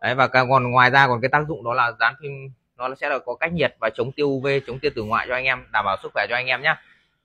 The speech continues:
Đấy, và cái chiếc xe này thì là chiếc xe vừa mới lấy từ trong hãng ra, ni lông vẫn còn nguyên bản đấy anh em ạ. Ờ, chưa còn, thì còn anh, cái anh chủ xe còn chưa bóc ni lông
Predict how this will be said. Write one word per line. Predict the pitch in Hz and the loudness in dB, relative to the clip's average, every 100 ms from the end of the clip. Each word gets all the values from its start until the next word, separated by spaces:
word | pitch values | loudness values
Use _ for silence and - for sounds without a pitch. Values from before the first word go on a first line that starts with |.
| _ | _
Đấy, | - 135 135 | -4 -2 2
và | 143 135 | 6 6
cái | 147 | 6
chiếc | 147 180 | 0 -2
xe | 175 165 | 0 2
này | 147 131 | 2 2
thì | 135 | 4
là | 127 | 2
chiếc | 156 151 | 2 -2
xe | 151 | -2
vừa | 143 131 | 0 0
mới | 127 135 | 4 4
lấy | 147 | 4
từ | 151 | 2
trong | 139 139 | -2 -4
hãng | 151 147 165 | -2 -2 2
ra, | 165 151 170 | 2 2 0
ni | 151 | -2
lông | 156 156 147 | 0 0 -2
vẫn | 151 | -4
còn | 143 147 | -4 0
nguyên | 160 151 | 0 4
bản | 127 98 | 4 4
đấy | 104 131 | -2 -4
anh | 135 | -4
em | 131 123 | -2 -4
ạ. | 113 - _ _ _ - | -6 -14 _ _ _ 0
Ờ, | 117 117 | 4 4
chưa | - 147 135 | 4 2 4
còn, | 127 123 | 2 0
thì | 123 | -2
còn | 120 113 | 0 0
anh, | 123 | 0
cái | 123 | 2
anh | 127 | 0
chủ | 139 120 | 0 -4
xe | - 131 | -2 -2
còn | 120 | 0
chưa | 139 | -2
bóc | 156 156 | -2 2
ni | 147 | 6
lông | 147 | 6